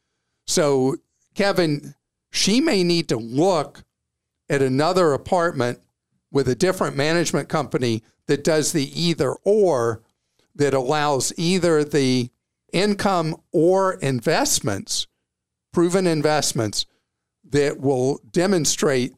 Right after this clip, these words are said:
the ability to afford the rent. And, you know, the landlord, the market is so tilted towards the landlords in New York,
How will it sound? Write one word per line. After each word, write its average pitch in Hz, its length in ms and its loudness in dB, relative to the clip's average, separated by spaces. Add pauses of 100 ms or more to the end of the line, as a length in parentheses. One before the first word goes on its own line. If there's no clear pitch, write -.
(140)
the 135 140 2
ability 143 520 0
to 127 280 0
afford 120 600 -2 (600)
the 135 100 0
rent. 113 340 -2 (540)
And, 123 580 0 (720)
you 160 160 -2
know, 156 220 2
the 131 480 -2
landlord, 160 840 0
the 135 80 0
market 156 480 -2
is 120 160 -2
so 214 360 0
tilted 175 680 -2
towards 123 520 -2 (180)
the 131 120 -2
landlords 135 840 0
in 160 280 0
New 151 60 0
York, 139 720 0